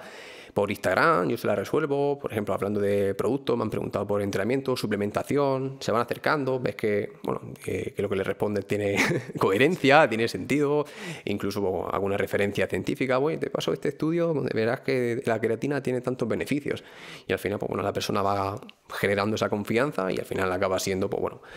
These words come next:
parte de tu equipo de, de asesorados, que lo llamamos así, de entrenamiento o nutrición, o ambos, <laughs> y poco a poco,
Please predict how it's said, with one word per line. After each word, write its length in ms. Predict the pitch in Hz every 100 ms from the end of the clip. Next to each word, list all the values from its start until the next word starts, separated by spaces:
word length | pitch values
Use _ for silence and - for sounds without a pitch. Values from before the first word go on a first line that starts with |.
| -
parte 220 | - 104 110
de 100 | 101
tu 80 |
equipo 320 | 101 104 107 98
de, 340 | 98 98 98
de 80 | 101
asesorados, 600 | - 101 98 101 131 151
que 240 | - 87 90
lo 120 | 92
llamamos 280 | 95 95 98
así, 160 | 92 107
de 80 |
entrenamiento 500 | 101 90 87 95 95
o 200 | 98 -
nutrición, 540 | 101 95 92 - 101 151
o 160 | - 90
ambos, 280 | 98 143
<laughs> 680 | 156 165 147 143 214 202 143
y 60 | -
poco 200 | - 107
a 60 |
poco, 340 | 104 123 151